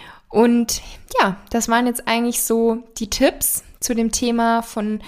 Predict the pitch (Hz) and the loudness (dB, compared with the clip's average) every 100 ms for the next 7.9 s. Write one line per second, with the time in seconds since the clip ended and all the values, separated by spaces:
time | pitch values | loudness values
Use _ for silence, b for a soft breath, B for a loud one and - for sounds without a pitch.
0 | B B B B - 311 370 311 277 240 | B B B B 0 4 4 2 0 2
1 | 226 226 277 311 - - - - 254 247 | 2 4 4 2 -4 -4 -4 0 0 0
2 | 254 233 226 226 240 226 226 - 220 202 | 0 -2 0 0 -2 -4 -4 -4 -4 -2
3 | 233 254 - 214 208 202 220 254 240 202 | 0 0 -2 -6 -4 -2 -2 -4 -4 -4
4 | 208 208 214 220 208 202 208 202 - 202 | -4 -2 -2 0 -2 -4 -6 -8 -6 -2
5 | 202 214 - 202 - 202 208 202 202 196 | 0 0 -4 -8 -6 -4 -4 -4 -4 -2
6 | 226 277 320 359 B B B B B B | 0 2 0 -2 B B B B B B
7 | B - 240 247 247 202 214 220 269 | B -4 0 0 0 -2 0 0 0